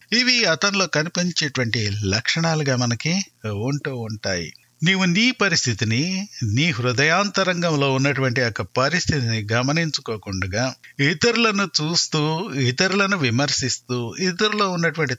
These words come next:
తప్పులను వెతికేటువంటి ఆ యొక్క పరిస్థితి నీలో కనబడుతూ ఉన్నప్పుడు, నిన్ను నీవు పరీక్షించుకొనవలసినటువంటి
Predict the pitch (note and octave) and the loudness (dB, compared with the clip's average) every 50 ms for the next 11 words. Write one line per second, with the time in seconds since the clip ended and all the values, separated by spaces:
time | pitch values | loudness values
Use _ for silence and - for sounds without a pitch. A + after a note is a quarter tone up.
0 | - B2+ C3+ - - - E3+ E3 E3 D#3 C#3 A#2+ G#2+ A#2 C#3+ D3+ - - G3 F#3 | -2 -2 -4 -2 -2 0 0 2 2 2 2 0 0 0 0 -2 -2 0 0 0
1 | F3 F3 F3 D#3+ C#3 D#3 D3 C3 A#2 - A#2+ G#2+ - B2 C#3+ E3+ E3+ D3+ - F#3 | 0 0 -2 -2 0 0 0 0 0 -2 -4 -4 -2 -2 0 0 0 -2 -2 -2
2 | E3+ - - E3 C3+ A#2 G#2+ A2 B2+ D3+ E3+ - _ _ - - D3 C#3+ C#3 D#3+ | -4 -2 -2 -2 0 0 0 0 -2 -2 -4 -8 _ _ -14 -8 -2 0 0 0
3 | F3 F3 F3 D#3 C3+ A#2+ - C3 B2+ C#3 D3+ E3 E3+ E3 - D#3+ C#3+ B2 A2 B2+ | 2 2 0 0 0 0 0 0 0 0 0 0 -2 -2 -2 -2 -2 0 0 0
4 | D3+ D3+ - C3 A#2+ A2+ G2 G2+ A#2+ - - - - - _ _ - D#3 F#3 G3+ | 0 -2 -2 -4 -4 -2 -4 -4 -6 -8 -12 -18 -20 -20 _ _ -4 -2 0 0
5 | G#3 A3 G#3+ G3 G3 F3+ D#3+ E3 F#3 - D#3+ D#3 E3+ E3 - - D3+ C#3+ - - | 2 2 2 2 2 0 0 -2 0 0 0 0 2 0 0 0 0 -2 -2 -2
6 | - C#3 C3+ C3 C3 C3 B2 - - B2+ A#2 A2+ - B2 A#2+ G#2 G2+ A2+ | 0 0 2 2 2 2 2 2 2 2 0 0 0 0 0 0 -2 -2